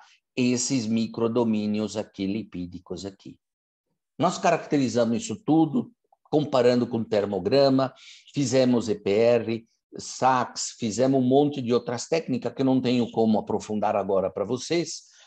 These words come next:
mas confirmando que essas proteínas têm mecanismo de interação distinto e dá pra você caracterizar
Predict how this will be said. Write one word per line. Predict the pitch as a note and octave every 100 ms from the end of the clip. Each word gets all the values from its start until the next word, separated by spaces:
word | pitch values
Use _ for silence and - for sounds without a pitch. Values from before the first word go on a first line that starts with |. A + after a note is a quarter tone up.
| _
mas | C#3 C#3
confirmando | - G#3+ A#3+ A#3 G3 D3+ C3 C#3+ C#3+ C#3 B2+
que | - A#2 - - -
essas | A#2 B2 C#3 -
proteínas | C3 C3 B2+ A2+ A2+ B2 B2+ B2
têm | - A#2
mecanismo | A#2+ A2+ A#2+ A#2 A#2 A2 A2
de | A2
interação | A2+ A#2 A2+ G#2 A2 G#2+
distinto | G#2+ G#2 - F#2+ G2+ G2 G#2+ A2 - _ _
e | C#3 B2+ B2+ - _
dá | - G#2+ D3 D#3+
pra | D#3+ B2
você | A2+ - A2
caracterizar | G#2 G2+ G2 A2+ G#2+ F#2+ F#2+ G2+